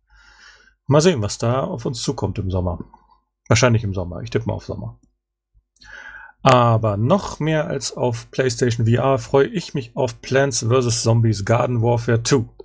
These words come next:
Das ist für mich das Spiel des Jahres jetzt schon. Das sage ich jetzt schon. <laughs> Das weiß ich. Äh, die machen wirklich alles besser, was im Vorgänger schon gut war. Äh, das sieht noch mal nach einer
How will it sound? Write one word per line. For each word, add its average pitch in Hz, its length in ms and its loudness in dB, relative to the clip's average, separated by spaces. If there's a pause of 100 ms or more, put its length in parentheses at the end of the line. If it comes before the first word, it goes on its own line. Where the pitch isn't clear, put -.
(720)
Das 165 260 2
ist - 160 -4
für 131 120 -2
mich 117 260 0
das - 300 0
Spiel 131 400 -2
des 117 180 -2
Jahres 113 420 0
jetzt 110 200 0
schon. 95 260 -4
Das 101 160 -8
sage 104 180 -4
ich - 120 -8
jetzt - 180 0
schon. - 160 -2 (200)
<laughs> - 100 0 (400)
Das - 140 -8
weiß - 260 -6
ich. - 220 -20 (720)
Äh, 120 420 4
die 117 160 -6
machen 135 300 -2
wirklich 123 480 -4
alles 127 360 2
besser, 113 320 -2
was 107 160 -4
im 117 100 0
Vorgänger 131 440 0
schon 127 200 -2
gut 151 220 -2
war. 143 500 0
Äh, 127 580 0
das 120 220 0
sieht 127 180 -4
noch 127 140 0
mal 113 420 4
nach 117 260 -2
einer 113 380 0